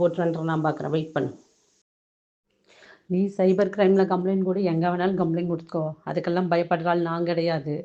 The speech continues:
நானும் சொல்லுவேன், என் வேலையை நான் என்னமோ பார்த்துக்கிறேன், உனக்கு என்ன வந்துச்சு? ஏன்னா உனக்கு இது பொறாமை. சரியா? மரியாதை கொடுத்து மரியாதை பேசிக்க முதல்ல. ஏன் வா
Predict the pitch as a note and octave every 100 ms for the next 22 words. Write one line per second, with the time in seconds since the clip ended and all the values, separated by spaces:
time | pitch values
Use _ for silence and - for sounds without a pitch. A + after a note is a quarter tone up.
0 | - _ _ E3 D#3+ F3 G3 G3 E3+ E3+
1 | D#3 - - _ _ _ _ _ _ _
2 | _ E3 F3 F#3 G#3 G#3+ A3 G3+ F3+ F3+
3 | G3 G3 G3+ G#3 F#3+ E3+ F3+ F3+ D#3+ D#3
4 | F3 E3 E3 F3+ F3+ F#3 G3+ F3 D#3 D#3
5 | - E3 F3+ D3 D3 _ - F3 G3 F#3
6 | E3+ D#3 - F#3 G3 G#3+ F3+ C#3+ - _
7 | F3+ E3 E3+ C4+ - - - - F3 F#3+
8 | G3 A#3+ B3 G#3+ F#3+ A3+ G3 F3 G#3 F#3+
9 | E3 E3 E3 D#3+ D#3+ D#3+ D#3+ D#3 C3 -
10 | _ _ _ _ _ _ _ - F3+ F#3
11 | F3 D#3 E3+ D#3+ F#3